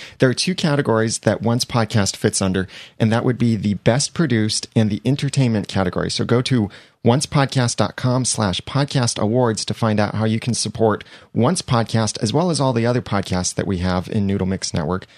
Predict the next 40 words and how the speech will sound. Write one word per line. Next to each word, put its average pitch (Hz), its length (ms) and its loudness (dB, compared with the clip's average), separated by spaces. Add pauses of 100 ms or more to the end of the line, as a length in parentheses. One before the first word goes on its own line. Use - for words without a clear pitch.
(160)
by 107 120 2
nominating 95 580 2
us. 98 220 -2 (180)
But 120 180 4
I'll 120 120 2
give 123 160 2
you 117 80 2
the 104 80 0
quick - 400 -2
lowdown, 101 440 2
and 104 140 0
that 110 180 0
is 107 200 0 (240)
go 117 100 6
to 113 200 -2
podcast 117 580 0
awards 139 420 2
dot 113 220 0
com 95 380 0 (360)
to 110 260 2
nominate. 104 580 2
You 104 60 -2
can 101 140 0
only 107 200 2
nominate 120 460 2
once, 92 260 0
so 98 100 -4
you 95 80 0
only 107 140 2
have 107 140 0
to - 100 -10
do 113 120 2
this 113 220 0
thing 90 260 0
once 92 300 0
through 104 480 0
October 107 440 0
fifteenth. 92 600 -2 (840)
Put 151 300 2 (100)
Once 117 500 0